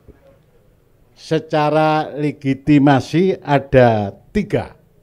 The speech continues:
menurut kami. Satu, sosial. Masyarakat sudah cerdas dan tahu pengalaman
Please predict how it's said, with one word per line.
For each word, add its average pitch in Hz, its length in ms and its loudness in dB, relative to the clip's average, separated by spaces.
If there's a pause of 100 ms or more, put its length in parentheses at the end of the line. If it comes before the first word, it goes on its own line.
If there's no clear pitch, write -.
(680)
menurut 113 480 -10
kami. 104 560 -8 (880)
Satu, 175 800 2
sosial. 90 640 -10 (2250)
Masyarakat 156 880 0
sudah 151 640 0
cerdas 143 800 -2 (240)
dan 120 240 0
tahu 120 560 -4 (880)
pengalaman 135 960 -4